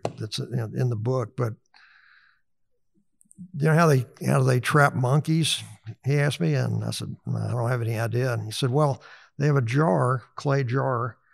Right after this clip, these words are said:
and the jar has holes in it, but the jars are just big enough for the monkey to get the hands in the jar.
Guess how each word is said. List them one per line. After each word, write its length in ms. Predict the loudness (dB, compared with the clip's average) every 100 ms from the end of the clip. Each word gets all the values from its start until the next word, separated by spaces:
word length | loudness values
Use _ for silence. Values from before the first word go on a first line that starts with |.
| _ _ _ _
and 120 | -4 -2
the 60 |
jar 320 | 0 0 2
has 180 | 2 2
holes 380 | -2 -2 -2 -2
in 160 | -2 -2
it, 100 | -4
but 100 | -10
the 100 | -8
jars 380 | -4 2 2 2
are 80 | 0
just 260 | -2 -2
big 160 | 0 2
enough 220 | 2 0
for 100 | -2
the 60 | -2
monkey 380 | 0 0 -2 -4
to 80 |
get 180 | -4 -6
the 100 | -4
hands 420 | -2 0 0 0
in 180 | 0 -2
the 80 | -2
jar. 560 | -2 -2 -2 -4 -6